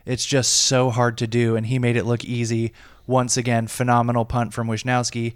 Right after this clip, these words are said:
pinning the Cardinals really deep in their own territory.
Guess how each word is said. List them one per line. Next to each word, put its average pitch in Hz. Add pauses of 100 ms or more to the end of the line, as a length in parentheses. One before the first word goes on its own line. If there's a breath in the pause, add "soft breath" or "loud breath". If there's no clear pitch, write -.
(240 soft breath)
pinning 123
the 117
Cardinals 113
really 113
deep 113
in 110
their 110
own 107
territory. 107